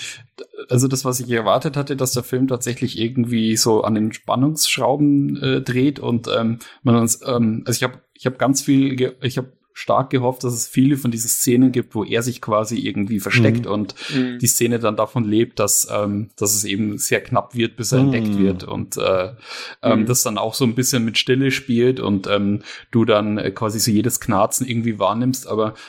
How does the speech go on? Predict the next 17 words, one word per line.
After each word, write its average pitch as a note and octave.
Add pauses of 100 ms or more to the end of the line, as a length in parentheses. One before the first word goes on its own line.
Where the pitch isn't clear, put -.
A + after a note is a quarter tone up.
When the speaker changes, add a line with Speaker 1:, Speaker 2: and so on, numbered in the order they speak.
(100)
Speaker 1:
das, A2
was A2
er A2+
auf A2
dem B2
Gebiet B2+
irgendwie A2+
nicht D3
hatte, B2+
also A2
das, A2
was A2
da A2
wegfiel B2
an A2
dem A2
Ende, B2+